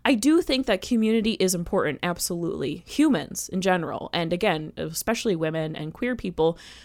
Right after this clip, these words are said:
thrive on community and people who understand them. But I also think it's important for us to not depend solely on someone or something else.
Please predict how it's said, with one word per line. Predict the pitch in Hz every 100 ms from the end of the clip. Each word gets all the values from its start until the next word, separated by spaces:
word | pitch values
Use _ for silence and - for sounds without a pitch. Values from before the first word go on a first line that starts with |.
| -
thrive | - 214 190 196 202 190
on | 170 160 160 165 _
community | - 175 165 165 156 -
and | 165 156 165 _ -
people | 190 175 175
who | 175
understand | 156 156 147 - 160 202
them. | 139 - 175
But | 185 - - _ _ _ _ _ - _ -
I | 185 - 214
also | 247 - 320
think | 262 160 - -
it's | 175
important | 208 202 233 226 165 -
for | 190
us | 170 170 -
to | 190
not | 170 165 147 -
depend | 185 - 190 170
solely | - 185 190 190 -
on | 165 160
someone | - 160 147 143 151
or | - 160
something | - 160 160 - 247 170 -
else. | 254 - - -